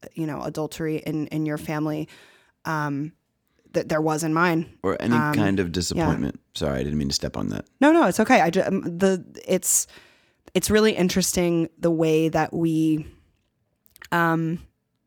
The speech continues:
Speaker 1: d-, our relationship to different things changes based on wh-, who in our personal lives, um,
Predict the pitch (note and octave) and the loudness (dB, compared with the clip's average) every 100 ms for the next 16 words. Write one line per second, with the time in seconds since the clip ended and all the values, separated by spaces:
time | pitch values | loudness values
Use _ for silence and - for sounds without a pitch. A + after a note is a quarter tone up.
0 | _ _ _ _ _ _ _ _ _ _ | _ _ _ _ _ _ _ _ _ _
1 | F#3 - _ - - F#3+ - - - - | -16 -16 _ -18 -8 -8 -6 -12 -2 4
2 | F3+ F#3+ F3 F#3 F#3 F3 F#3 E3+ F3 E3 | 6 6 4 4 2 0 -2 -2 -2 0
3 | E3+ D#3+ - F3 F3 E3+ D#3+ E3 D#3+ D#3+ | 0 -2 -2 0 2 2 0 0 0 -2
4 | D#3 - - - F3+ F#3 F3+ E3 - E3+ | -2 -6 -14 0 2 4 2 0 0 -2
5 | - D3+ D3 C3+ B2 - - - - - | -2 -2 -2 -2 -2 -4 -6 -8 -20 -20
6 | _ _ D3+ C#3+ C3 C#3 | _ _ -4 -2 -2 -6